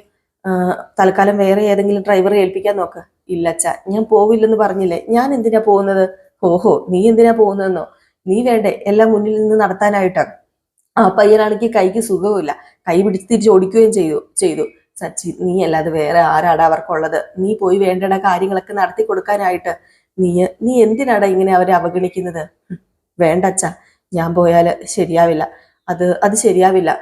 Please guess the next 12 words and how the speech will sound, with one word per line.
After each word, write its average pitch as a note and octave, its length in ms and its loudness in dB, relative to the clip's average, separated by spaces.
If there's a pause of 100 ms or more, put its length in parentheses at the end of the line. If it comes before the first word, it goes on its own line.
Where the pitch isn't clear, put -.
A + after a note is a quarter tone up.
"ഹും, G#3+ 200 -4 (280)
നീ F3+ 200 0
പോയാലാ F#3+ 540 2
മോനെ F#3 280 -2
ശരിയാവുന്നത്. F3+ 720 -2
കൂടുതലൊന്നും F#3+ 520 0
പറയണ്ട. F3+ 360 0 (440)
നീ F3 140 0
നാളെ F3 300 2 (120)
രേവതിയുടെ E3+ 540 2
വീട്ടിൽ E3+ 360 -4
പോയിരിക്കണം. D#3 760 -2